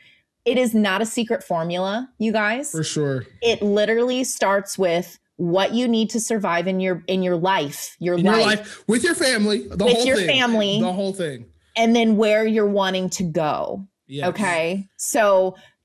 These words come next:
Speaker 1: can you put food on the table with this? W-, how do you wanna grow in your business? Do you wanna become a corporate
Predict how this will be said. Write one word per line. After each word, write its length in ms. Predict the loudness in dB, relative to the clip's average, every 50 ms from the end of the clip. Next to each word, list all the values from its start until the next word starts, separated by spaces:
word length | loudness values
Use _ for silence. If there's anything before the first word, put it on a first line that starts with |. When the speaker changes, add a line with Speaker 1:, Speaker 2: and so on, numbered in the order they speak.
| _ -4
Speaker 1:
can 300 | -2 0 0 2 0 0
you 400 | 0 0 0 0 0 0 -2 -4 -4
put 160 | -4 -4 -4
food 280 | -4 -4 -2 0 0 0
on 160 | 0 2 0
the 80 | 0 0
table 400 | 0 0 0 0 2 0 0 0
with 240 | 0 -2 -2 -2
this? 640 | -2 0 2 2 0 0 -4 -6 -6 -8 -8 -10 -14 _ _ _ _ _ _ _ _ _ _ _ _ _ _ _ _ _ _ _ _ _ _ _ _ _ -10
W-, 500 | -8 -6 -4 -4 -4 -4 -4 -4 -4 -2
how 180 | 0 0 0 0
do 80 | 2
you 100 | 0 0
wanna 200 | 0 0 0 -2
grow 340 | -2 0 0 2 2 2 0
in 120 | 0 0 -2
your 120 | -4 -2
business? 440 | 0 -2 -2 -2 -4 -4 -4 -4 -4
Do 100 | -2 -2
you 80 | 0 0
wanna 220 | 0 0 0 0
become 320 | 0 -2 -2 -2 -2 -2 -2
a 60 | -2
corporate 460 | -2 -2 -2 0 0 0 -2 -2